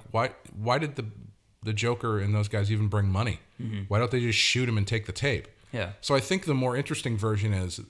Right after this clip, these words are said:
Speaker 1: there's someone who has that information,
Speaker 2: Mm-hmm.
Speaker 1: tries to sell it,
Speaker 2: Mm-hmm.
Speaker 1: and then the villains are like, "No, we're not giving you money. We're gonna kill you and
Speaker 2: Right.
Speaker 1: take it." And
Speaker 2: And
Speaker 1: so
Speaker 2: Batman
Speaker 1: then
Speaker 2: has
Speaker 1: he,
Speaker 2: to save him.
Speaker 1: yeah, so then he
Speaker 2: Oh,
Speaker 1: ends up
Speaker 2: yeah.
Speaker 1: on the run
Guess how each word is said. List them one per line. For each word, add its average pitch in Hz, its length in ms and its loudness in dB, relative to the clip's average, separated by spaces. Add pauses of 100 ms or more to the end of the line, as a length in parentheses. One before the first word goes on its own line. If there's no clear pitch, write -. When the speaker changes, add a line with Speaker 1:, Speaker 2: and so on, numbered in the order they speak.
(120)
Speaker 1:
there's 107 200 -2
someone 135 240 2
who 113 80 0
has 113 260 2
that 110 100 2
information, 101 760 0
Speaker 2:
Mm-hmm. 107 180 -8 (160)
Speaker 1:
tries 120 340 2
to 92 80 -6
sell 123 360 2
it, 80 140 -2 (540)
Speaker 2:
Mm-hmm. 110 140 -6
Speaker 1:
and 107 160 2
then 107 340 2
the 107 80 2
villains 120 400 4
are 110 80 2
like, 95 340 2
"No, 135 320 6
we're 120 140 4
not 117 200 2
giving 101 220 2
you 90 80 2
money. 95 280 4
We're 104 160 2
gonna 98 180 2
kill 101 220 0
you 85 120 0
and 117 40 2
Speaker 2:
Right. 104 80 4
Speaker 1:
take 117 220 4
it." 90 100 0
And - 60 -6
Speaker 2:
And - 60 2
Speaker 1:
so 110 100 2
Speaker 2:
Batman 110 200 4
Speaker 1:
then 98 120 0
Speaker 2:
has 92 100 -2
Speaker 1:
he, 107 60 -10
Speaker 2:
to 101 60 -8
save 104 260 -4
him. 95 100 -2
Speaker 1:
yeah, 120 200 4
so 123 160 0
then 117 160 0
he 147 220 2
Speaker 2:
Oh, 139 60 4
Speaker 1:
ends 127 120 2
up 120 160 4
Speaker 2:
yeah. 104 120 -4 (160)
Speaker 1:
on 117 160 0
the 107 80 2
run 107 460 2